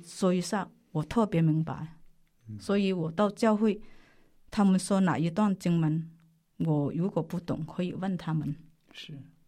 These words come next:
Speaker 1: 所以你每次星期天去一下回来，你自己感觉心里很平安。“我今天好像神给的很多恩惠给我。”我自己这样想的，好像神，“哎呀，你今天给的很多恩典给我。”我就是这样想的。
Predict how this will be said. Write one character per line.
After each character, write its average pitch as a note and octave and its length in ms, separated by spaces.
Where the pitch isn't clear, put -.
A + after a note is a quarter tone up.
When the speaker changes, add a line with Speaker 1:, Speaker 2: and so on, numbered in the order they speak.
Speaker 1:
所 - 160
以 G#3 260
你 F3 180
每 E3 200
次 E3 140
星 F#3+ 180
期 - 120
天 F3 220
去 F3 240
一 F3+ 80
下 G3+ 220
回 F3 140
来， D3+ 280
你 F#3+ 80
自 F3 140
己 A#3+ 80
感 E3+ 220
觉 E3 260
心 G#3 220
里 F#3 100
很 D#3 240
平 D#3+ 160
安。 E3 220
“我 E3 100
今 F3 180
天 E3+ 180
好 - 160
像 G3 240
神 E3+ 280
给 D#3 140
的 F3 80
很 F3 160
多 - 80
恩 E3+ 260
惠 G3 180
给 E3 160
我。” D#3+ 120
我 F#3+ 100
自 A#3+ 140
己 A3 80
这 A3+ 120
样 A3+ 120
想 - 300
的， D3+ 120
好 F3+ 120
像 A#3+ 180
神 F#3 220
，“哎 G#3+ 80
呀， G#3+ 120
你 F3+ 100
今 F#3+ 160
天 G3 120
给 E3 120
的 D#3 80
很 - 120
多 D#3+ 80
恩 E3+ 200
典 D3+ 220
给 D#3 160
我。” - 200
我 G#3+ 100
就 A3+ 100
是 C4+ 140
这 D4+ 80
样 D4 120
想 F3+ 300
的。 F3 140